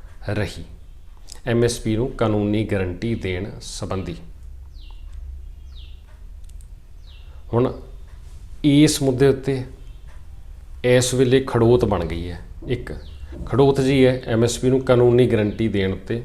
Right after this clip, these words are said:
ਕਿਸਾਨ ਧਿਰਾਂ ਇਹ ਚਾਹੁੰਦੀਆਂ ਨੇ ਸਰਕਾਰ ਫਿਲਹਾਲ ਇਸ ਮੁੱਦੇ ਉੱਤੇ ਵੱਧ ਤੋਂ ਵੱਧ ਕਮੇਟੀ ਬਣਾਉਣ ਦੀ ਪੇਸ਼ਕਸ਼ ਕਰ ਰਹੀ ਹੈ। ਇਸ ਤੋਂ ਅੱਗੇ ਐਮ ਐਸ ਪੀ ਨੂੰ ਕਾਨੂੰਨੀ ਗਾਰੰਟੀ ਦੇਣ ਸੰਬੰਧੀ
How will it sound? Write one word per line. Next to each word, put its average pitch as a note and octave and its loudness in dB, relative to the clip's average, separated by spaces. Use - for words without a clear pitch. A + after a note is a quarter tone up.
ਕਿਸਾਨ A#2+ 2
ਧਿਰਾਂ C3 6
ਇਹ A#2+ 2
ਚਾਹੁੰਦੀਆਂ A#2 2
ਨੇ C3+ 2
ਸਰਕਾਰ G#2+ 2
ਫਿਲਹਾਲ A2 2
ਇਸ G#2+ 0
ਮੁੱਦੇ G2+ -2
ਉੱਤੇ A2 -2
ਵੱਧ B2+ 4
ਤੋਂ B2+ 2
ਵੱਧ B2+ 4
ਕਮੇਟੀ C#3 4
ਬਣਾਉਣ B2 6
ਦੀ A#2 2
ਪੇਸ਼ਕਸ਼ G#2+ -2
ਕਰ G#2 2
ਰਹੀ G#2 -2
ਹੈ। A#2 0
ਇਸ A#2+ -2
ਤੋਂ B2+ 2
ਅੱਗੇ A#2 2
ਐਮ A#2+ 4
ਐਸ A#2+ 0
ਪੀ C3 -4
ਨੂੰ B2+ 2
ਕਾਨੂੰਨੀ A2+ 2
ਗਾਰੰਟੀ A#2+ 2
ਦੇਣ A#2 4
ਸੰਬੰਧੀ A#2 -4